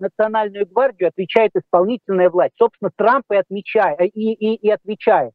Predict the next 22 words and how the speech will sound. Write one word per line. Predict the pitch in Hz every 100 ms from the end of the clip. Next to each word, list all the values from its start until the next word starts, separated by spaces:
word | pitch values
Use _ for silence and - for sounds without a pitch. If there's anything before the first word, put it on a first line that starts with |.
| -
И |
когда | 160 185 180 226 214 _ _
генерала | 143 196 208 208 208
Милли | 208 233 214 151
допрашивал | 165 170 196 185 185 175
комитет, | 185 185 180 285 269
генерал | 175 175 185 247 -
сказал, | 226 214 190 123
что | - 170 160 _ _ -
как | 175
бы | 151 196
это | 214 226
была | 180 214 202 -
полная | 220 269 247 240
халатность. | 190 202 208 202 _ 131 _
Президент, | 165 170 165 262 277 _
зная, | 135 175 220 196 151 -
что | 180 165
атакуют | 175 - 196 - 226 175
Капитолий, | - 160 175 320 294 - _ -
на | 180
секундочку, | 233 - 277 190 - -